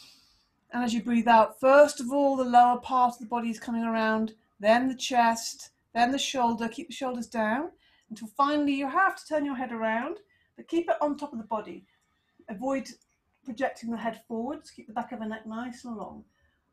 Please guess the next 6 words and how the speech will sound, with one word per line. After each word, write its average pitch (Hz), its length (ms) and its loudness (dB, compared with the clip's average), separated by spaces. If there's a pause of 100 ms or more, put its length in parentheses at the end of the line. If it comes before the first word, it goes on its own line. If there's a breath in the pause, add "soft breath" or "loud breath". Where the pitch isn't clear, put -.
(1080)
Turning 269 340 -6
to 240 100 -12
look 233 140 -8
right 277 360 0
behind 226 480 -6
you, 277 240 -8